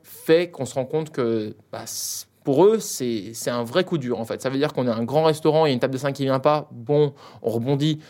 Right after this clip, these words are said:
Pour eux, c'est un vrai manque à gagner, c'est, ça peut faire vraiment mal à, à un restaurant. Et je trouvais que c'était assez mignon ce qui s'était passé ensuite,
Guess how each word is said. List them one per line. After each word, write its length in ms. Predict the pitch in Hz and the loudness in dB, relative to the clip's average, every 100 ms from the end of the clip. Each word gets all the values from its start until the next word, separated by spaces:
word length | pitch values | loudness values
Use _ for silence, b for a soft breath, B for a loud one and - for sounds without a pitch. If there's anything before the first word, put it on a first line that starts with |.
| B B | B B
Pour 220 | 131 127 | 0 4
eux, 160 | 160 160 | 4 4
c'est 140 | 147 | 2
un 100 | 117 | 0
vrai 160 | 113 120 | 0 0
manque 280 | 127 127 - | 0 -2 0
à 60 | |
gagner, 420 | 123 120 127 135 135 | 4 4 4 2 0
c'est, 560 | - 123 117 113 113 B B | 0 4 6 4 2 B B
ça 200 | - 120 | -2 0
peut 160 | - 135 | 2 2
faire 140 | 135 | 2
vraiment 300 | 113 127 135 | 4 4 4
mal 220 | 131 135 | 4 4
à, 80 | 131 | 4
à 300 | 123 113 107 | 2 2 2
un 140 | 120 110 | 2 0
restaurant. 440 | 113 - 131 180 | -2 2 2 2
Et 60 | 123 | -2
je 80 | |
trouvais 180 | - 139 | 0 0
que 60 | 143 | 0
c'était 180 | - 123 | 0 0
assez 160 | - | 2
mignon 280 | 131 131 139 | 2 2 2
ce 60 | - | -2
qui 60 | |
s'était 160 | - 120 | -4 0
passé 220 | 123 123 | 0 0
ensuite, 320 | 117 - 143 | 0 0 -2